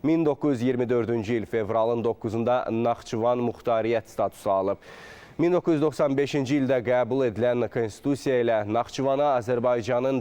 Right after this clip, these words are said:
tərkibində muxtar dövlət statusu verilib. Naxçıvan Azərbaycanın zəngin dövlətçilik tarixində, ölkənin inkişafında mühüm yer tutur. Min doqquz yüz doxsanıncı il noyabrın on yeddisində Naxçıvan Ali Sovetinin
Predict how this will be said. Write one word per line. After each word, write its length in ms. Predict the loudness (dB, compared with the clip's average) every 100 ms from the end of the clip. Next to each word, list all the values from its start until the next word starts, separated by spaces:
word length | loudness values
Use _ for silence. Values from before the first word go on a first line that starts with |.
| 0
tərkibində 560 | -2 -2 -4 -2 0 -2
muxtar 540 | -4 -4 -2 -2 0
dövlət 400 | -2 -2 -4 -6
statusu 480 | -2 -2 -4 -8 -2
verilib. 320 | -2 -2 -4 -6 -20 -20 -8
Naxçıvan 520 | -4 -2 -2 -2 0 0
Azərbaycanın 800 | -2 -2 -2 -2 -2 -2 -2 -2
zəngin 400 | -2 -2 -2 -4 -2
dövlətçilik 680 | -2 -2 -4 -4 -6 -6 -2
tarixində, 580 | -2 -2 -4 -2 -2 -4 -12 -6
ölkənin 600 | -4 -2 -2 -2 -2 -2
inkişafında 800 | -4 -4 -2 -2 -2 -4 -2 -2
mühüm 420 | -2 -4 -4 -6 -6 -4
yer 200 | -2 -4
tutur. 320 | -6 -6 -6 -8 -20 -10 -4
Min 180 | 0
doqquz 260 | -2 0 -2
yüz 100 | 0
doxsanıncı 580 | -2 -2 -2 -2 -2 -2
il 140 | -2
noyabrın 500 | 0 0 0 -2 -2
on 180 | -2 -2
yeddisində 760 | -2 -4 -4 -4 -2 -2 -2 -4
Naxçıvan 500 | -4 -4 -2 -2 0
Ali 380 | -2 0 -2
Sovetinin 680 | -4 -4 -2 -4 -4 -4 -4